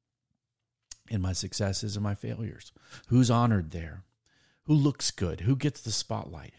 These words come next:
Who is really revealed and seen? We desire for that to be Jesus Christ, right? Lifted up. Um, f-, because why? Because from him, to him, and through him are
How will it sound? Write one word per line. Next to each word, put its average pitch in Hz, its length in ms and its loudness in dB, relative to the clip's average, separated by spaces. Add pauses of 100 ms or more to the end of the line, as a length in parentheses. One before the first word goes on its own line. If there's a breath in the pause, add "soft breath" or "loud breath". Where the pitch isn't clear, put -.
Who 196 120 -14
is 156 140 -6
really 135 460 -4
revealed 110 840 -2
and 95 240 2
seen? 110 800 0 (580 soft breath)
We 113 380 2
desire 110 680 2
for - 160 -4
that 92 260 0
to 95 100 -4
be 87 160 -4
Jesus 90 460 -4
Christ, 85 560 -6
right? 87 380 -4
Lifted 98 720 0
up. - 340 -8 (520 loud breath)
Um, 92 260 2
f-, - 240 -10 (100)
because 120 320 4
why? 151 380 -4 (400)
Because 92 180 -6
from 95 300 0
him, 107 340 2 (600 soft breath)
to 95 220 2
him, 98 220 4
and 113 140 0
through 92 180 -4
him 101 260 0
are 101 280 -2